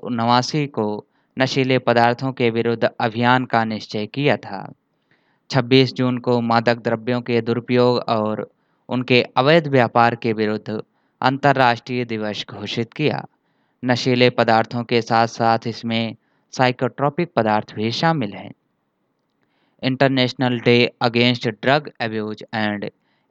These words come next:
illicit trafficking in narcotic drugs and psychotropic substances, ट्रॉपिक पदार्थ भी शामिल है। प्रतिवर्ष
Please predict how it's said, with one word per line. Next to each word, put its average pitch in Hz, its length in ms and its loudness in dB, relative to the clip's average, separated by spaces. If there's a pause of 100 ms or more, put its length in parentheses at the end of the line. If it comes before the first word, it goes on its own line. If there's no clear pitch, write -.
illicit 151 280 2 (200)
trafficking 117 500 -2 (160)
in 107 320 -6 (720)
narcotic 127 560 0 (140)
drugs 117 280 -2 (140)
and 107 340 -2 (340)
psychotropic 127 760 0
substances, 117 880 -2 (1040)
ट्रॉपिक 147 480 2
पदार्थ 113 420 2
भी 135 180 -2
शामिल 104 420 0
है। 127 300 2 (760)
प्रतिवर्ष 127 560 2